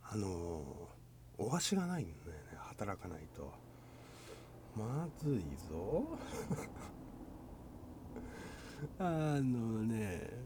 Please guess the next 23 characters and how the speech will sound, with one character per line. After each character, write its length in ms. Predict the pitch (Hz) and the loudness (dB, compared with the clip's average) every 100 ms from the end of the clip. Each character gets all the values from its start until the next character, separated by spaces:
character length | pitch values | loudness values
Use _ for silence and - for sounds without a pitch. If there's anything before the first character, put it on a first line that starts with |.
| - - - - | -6 -10 -8 -4
う 40 | |
ん。 160 | 98 76 80 85 87 98 80 - - - - - - - - - - - - - - - - - - - - - 123 117 120 - 120 - - - - - - 90 - - - - - - - - - - - - | -2 -2 -4 -4 -6 -4 -6 -6 -8 -8 -8 -8 -8 -8 -6 -6 -6 -6 -6 -6 -4 -4 -2 -2 0 0 0 0 0 0 0 2 2 0 0 0 2 2 4 4 4 2 2 2 2 0 -2 -2 -4 -4 -4 -4
引 140 | - - | -2 10
き 140 | 294 | 12
つ 120 | - | 12
け 120 | 196 131 | 10 12
ち 120 | 185 | 12
ゃ 40 | |
う 80 | 120 | 12
よ 120 | 95 | 12
ね。 220 | 107 113 - - - - - - - - - - - - - - - - - - - - - - - - - - - - - | 10 8 4 -4 -4 -4 -4 -4 -4 -4 -4 -2 -2 -2 -2 -2 -2 -2 0 0 0 0 -2 -2 -2 -2 -2 -2 -2 -2 2
か 160 | - 127 | 6 8
な 200 | 104 95 | 8 4
り。 60 | |
う 20 | 95 | 0
ん。 20 | |
引 4000 | - - - - - - - - - - - - - - - - - - - - - 87 85 87 - - - - - - - - - - - - - - - | -2 -4 -4 -6 -8 -8 -8 -8 -8 -8 -6 -6 -6 -6 -6 -6 -6 -6 -4 -4 -2 -2 0 0 0 -2 -2 -2 -2 -4 -4 -6 -6 -6 -6 -6 -6 -6 -4
き 160 | - - | -2 2
つ 140 | - | 2
け 180 | - - | 2 2
ち 160 | - | 2
ゃ 40 | |
う。 40 | - | 2